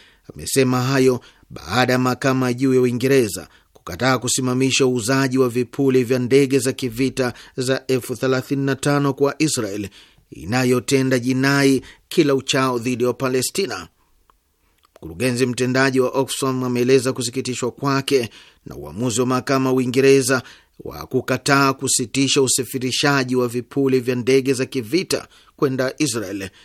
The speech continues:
ambazo zinatumika katika mashambulio dhidi ya ukanda wa Gaza. Aidha, ameeleza kuwa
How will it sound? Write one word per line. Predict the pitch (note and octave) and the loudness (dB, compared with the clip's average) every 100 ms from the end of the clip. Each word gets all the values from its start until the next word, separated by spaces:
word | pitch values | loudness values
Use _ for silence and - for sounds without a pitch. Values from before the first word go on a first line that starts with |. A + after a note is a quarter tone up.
| - - - | -20 -20 -14
ambazo | C#2+ F2 B2 B2+ B2 | -12 -2 0 0 0
zinatumika | A#2 B2+ B2+ C3+ B2+ C3+ C3+ C3 | -2 -2 0 0 0 0 2 0
katika | B2+ B2 | -2 -2
mashambulio | B2 A#2+ - B2 B2 B2 A#2+ A#2 - - - B2+ | -4 -2 -4 -2 -2 0 0 -2 -8 -18 -10 -8
dhidi | A2 A#2+ A2+ | -4 -4 -4
ya | A2+ | -4
ukanda | - B2+ B2+ C3 | -4 -4 -2 -2
wa | C3+ | 0
Gaza. | C3+ B2 G2+ A2+ G2 G2 - _ _ _ _ _ _ _ | 0 0 -2 -4 -6 -10 -14 _ _ _ _ _ _ _
Aidha, | - C#2+ F2 B2+ | -14 -12 -4 -2
ameeleza | B2 B2+ C3 C3 B2 | 0 2 2 2 0
kuwa | - A#2 - | 0 0 0